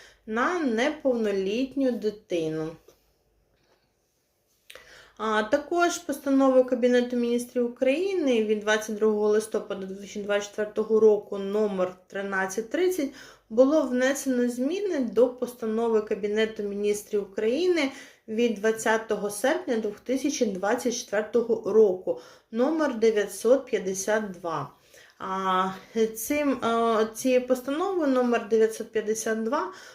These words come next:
було, е, затверджено порядок. З вашого дозволу я, е, прочитаю, що це за порядок. А, порядок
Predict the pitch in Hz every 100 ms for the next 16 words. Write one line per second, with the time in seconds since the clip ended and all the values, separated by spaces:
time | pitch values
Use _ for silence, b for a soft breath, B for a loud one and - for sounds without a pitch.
0 | B 214 233 240 294 285 254 - 226 220
1 | 226 233 - 262 302 262 247 247 - 254
2 | 247 175 147 - - B B B 202 208
3 | 233 233 247 254 240 330 392 277 247 220
4 | 202 208 254 269 254 254 - 226 220 220
5 | - - 294 269 - 233 220 208 220 220
6 | 190 165 - - B B B B 202 208
7 | 254 285 262 233